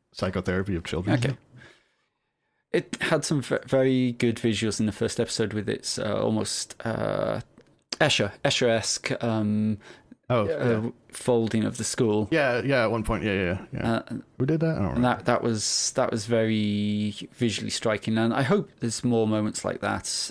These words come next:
Speaker 2: um, but maybe that was a one-off because of what, as you say, it might be an environment of the week or every couple of episodes we sw-, swap environment. We don't know yet.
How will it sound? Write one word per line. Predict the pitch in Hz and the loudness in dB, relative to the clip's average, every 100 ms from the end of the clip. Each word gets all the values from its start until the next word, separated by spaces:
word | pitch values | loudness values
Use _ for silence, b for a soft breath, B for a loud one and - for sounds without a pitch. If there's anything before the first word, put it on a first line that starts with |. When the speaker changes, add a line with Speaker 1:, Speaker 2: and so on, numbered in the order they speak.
| - | -6
Speaker 2:
um, | 113 107 107 | -4 -2 -4
but | 107 117 - 127 | 0 0 0 0
maybe | 113 107 110 | 0 2 2
that | 104 | 0
was | 113 120 | 0 0
a | |
one-off | 107 107 104 101 - - - _ B B B B B B _ _ - | 2 2 2 0 -6 -16 -20 _ B B B B B B _ _ -8
because | - - 120 | -6 -2 -2
of | 117 101 | 0 -2
what, | 110 110 | -2 0
as | 117 - | -2 -2
you | 110 | -2
say, | 117 110 | 0 2
it | 110 | 0
might | 107 | -2
be | - 110 107 - | 0 0 0 0
an | 113 110 107 | 0 0 0
environment | 113 104 110 104 107 107 - | -2 0 2 2 2 0 -4
of | - | -6
the | 110 | -4
week | 98 110 98 - | -2 -2 -2 -4
or | 101 101 98 _ _ _ _ 110 | -4 -4 -6 _ _ _ _ -2
every | 101 98 | -2 -4
couple | - 113 110 | -4 -4 -2
of | 104 | -4
episodes | 104 - 113 110 - | -4 -4 -6 -6 -6
we | |
sw-, | - - - | -10 -10 -10
swap | - 101 - | -4 -4 -4
environment. | 104 104 104 - | -4 -2 -4 -4
We | 92 | -4
don't | 110 - | -4 -2
know | 104 | -2
yet. | 101 101 104 - | -2 -2 -4 -8